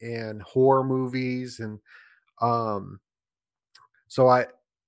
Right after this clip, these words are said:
I feel like, what's the psychology of people? I feel like all these people that watch these mystery murders, like, you know, the show You about stalking and killing, it's, like, the number one show.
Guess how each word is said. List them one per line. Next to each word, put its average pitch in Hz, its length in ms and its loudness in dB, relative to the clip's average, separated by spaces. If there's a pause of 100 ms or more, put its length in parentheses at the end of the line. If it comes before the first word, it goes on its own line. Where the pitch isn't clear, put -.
(120)
I 131 140 0
feel 160 280 4
like, 135 320 4 (380)
what's 139 280 2
the 147 100 -2
psychology 135 1000 0
of 104 180 -8
people? 110 500 -4 (360)
I 139 80 4
feel 190 240 2
like 170 200 4
all 139 160 0
these 147 200 -4
people 143 260 -6
that 123 140 4
watch 127 320 4
these 156 200 -4
mystery 165 720 0
murders, 170 720 2
like, 123 240 -4 (120)
you 151 160 -6
know, 135 140 4
the 131 140 -2
show 131 360 0
You 135 760 0
about 113 340 -4
stalking 120 800 -4
and 101 160 -10
killing, 131 640 -2 (260)
it's, - 100 -12
like, 160 120 -2
the 147 80 0
number 143 240 2
one 135 200 4
show. 160 480 4